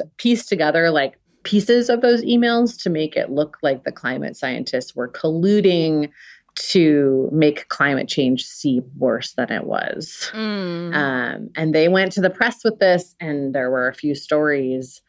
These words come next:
Speaker 1: Um, and then it was very quickly debunked.
Speaker 2: Sure.
Speaker 1: But they had done, they did this thing, and this came up in, in, like, a, um, a climate disinformation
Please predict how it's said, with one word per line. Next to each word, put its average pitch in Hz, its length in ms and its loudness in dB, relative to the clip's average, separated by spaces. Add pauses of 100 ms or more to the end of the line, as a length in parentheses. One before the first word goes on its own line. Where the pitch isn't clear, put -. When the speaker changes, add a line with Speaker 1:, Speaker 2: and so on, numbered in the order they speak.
(360)
Speaker 1:
Um, 131 420 -4
and 208 160 2
then 240 140 4
it 208 120 2
was 202 220 2 (220)
very 269 440 4
quickly 214 480 -2
debunked. 175 880 -8 (500)
Speaker 2:
Sure. - 180 -2
Speaker 1:
But 220 420 4 (840)
they 196 320 2
had 196 260 0
done, 214 300 0
they 208 120 4
did 233 240 -2
this 233 160 -2
thing, 240 240 2
and 190 160 0
this - 160 2
came 220 280 0
up 202 220 -6
in, 165 360 2
in, 160 140 2
like, 151 200 2
a, 139 260 2 (100)
um, 127 520 0
a - 60 -6
climate 151 460 2
disinformation 127 1200 0